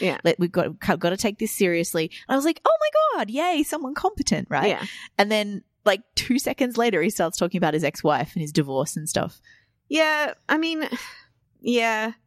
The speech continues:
Speaker 1: That, that, that was very much his character in the first one, and also is
Speaker 2: Hmm.
Speaker 1: very much a Martin Starr character kind of staple.
Speaker 2: Yeah, but,
Speaker 1: Um,
Speaker 2: but most of the time, though, on the trip, though, he was like, "Ah," like, every time the plans changed, you could see that he was
Speaker 1: Yeah.
Speaker 2: frazzled and
Speaker 1: <laughs>
Speaker 2: h-, was kind of hilarious.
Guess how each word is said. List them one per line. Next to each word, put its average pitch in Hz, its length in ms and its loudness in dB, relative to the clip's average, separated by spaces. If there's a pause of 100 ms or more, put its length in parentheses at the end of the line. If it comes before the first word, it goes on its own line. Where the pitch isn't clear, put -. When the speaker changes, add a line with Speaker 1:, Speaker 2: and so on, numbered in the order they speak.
(320)
Speaker 1:
That, 254 300 4
that, 277 240 -2 (140)
that 262 120 4
was 311 100 -2
very 269 200 2
much 226 260 -4
his 196 300 -4
character 190 480 -2
in 180 100 -4
the 160 80 -4
first 156 400 0
one, 226 340 -2 (200)
and 214 160 2
also 196 260 0
is 170 60 2
Speaker 2:
Hmm. 131 60 -2
Speaker 1:
very 175 160 2
much 175 220 -2
a 175 100 0
Martin 160 320 0
Starr 151 340 2
character 160 520 -2
kind 151 280 -2
of 143 180 -2 (680)
staple. 220 580 0 (120)
Speaker 2:
Yeah, 196 220 6
but, 185 80 8
Speaker 1:
Um, 339 60 -2
Speaker 2:
but 349 100 -4
most 370 260 0
of 240 60 -6
the - 40 -6
time, 254 160 0
though, 185 160 2
on 180 140 -2
the 160 80 -8
trip, - 320 0
though, 147 140 4
he 165 160 0
was 160 200 -4
like, 139 360 2
"Ah," 359 440 2
like, 214 260 0
every 180 200 2
time 175 180 0
the 160 80 -2
plans 147 380 0
changed, 156 280 0
you 180 60 -2
could 170 140 -8
see 151 200 2
that 123 100 0
he 151 120 -2
was - 380 -8
Speaker 1:
Yeah. 269 100 -8
Speaker 2:
frazzled 143 420 2
and 143 120 0
Speaker 1:
<laughs> - 20 4
Speaker 2:
h-, 190 140 2
was 185 200 -2
kind - 240 -2
of 160 60 -6
hilarious. 139 720 -2